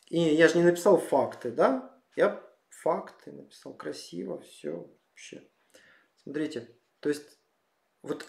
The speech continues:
это, я еще раз очень жестко сейчас это повторяю, просто почему? Потому что я хочу еще раз жестко сказать, что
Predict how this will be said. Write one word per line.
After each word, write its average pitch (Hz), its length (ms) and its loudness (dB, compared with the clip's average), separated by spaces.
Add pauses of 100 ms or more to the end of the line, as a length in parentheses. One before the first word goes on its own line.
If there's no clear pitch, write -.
это, 220 440 2
я 135 340 -4
еще - 400 -6
раз - 400 -8 (340)
очень 143 340 -4
жестко 147 360 0
сейчас 131 300 -6
это 127 640 -4
повторяю, - 560 -6 (220)
просто - 340 -8
почему? - 640 -12 (460)
Потому 160 280 -2
что 170 200 -8
я 139 100 -6
хочу 143 680 -2
еще - 380 2
раз 143 160 0
жестко 139 380 -8
сказать, 123 360 -8
что - 340 -14